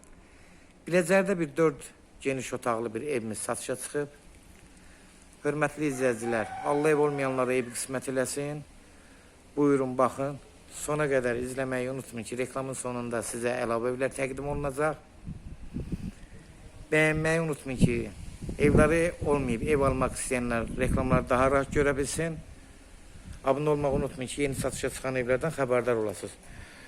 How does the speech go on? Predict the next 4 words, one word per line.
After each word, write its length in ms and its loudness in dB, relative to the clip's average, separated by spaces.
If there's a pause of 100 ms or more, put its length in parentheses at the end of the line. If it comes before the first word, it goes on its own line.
(200)
Hörmətli 460 8
izləyicilər, 500 4
ev 380 6 (1400)
Biləcərdə 600 8